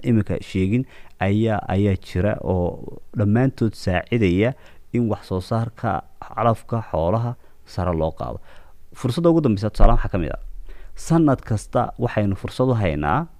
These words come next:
ah, waxay la xidhiidha dhinaca suuqgeynta iyo maxaan ku dhahdaa, eh, in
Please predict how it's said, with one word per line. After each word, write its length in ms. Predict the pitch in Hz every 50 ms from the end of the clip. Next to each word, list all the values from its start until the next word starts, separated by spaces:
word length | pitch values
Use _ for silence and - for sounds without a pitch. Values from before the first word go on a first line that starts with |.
| - - -
ah, 220 | - - - - - - - - - - - - -
waxay 180 | - - 117
la 80 | 123 139
xidhiidha 260 | - 139 117 104 95
dhinaca 460 | 98 113 113 117 92 87 85 71 - - _ -
suuqgeynta 800 | - - - 110 98 - - - 123 127 127 117 - - 95 76
iyo 360 | 69 90 92 95 101 101 98
maxaan 280 | - - - 107 98
ku 100 | - -
dhahdaa, 220 | - 60 64 67 71
eh, 160 | - 50 - - - - - - - - 92
in 160 | 110 107 -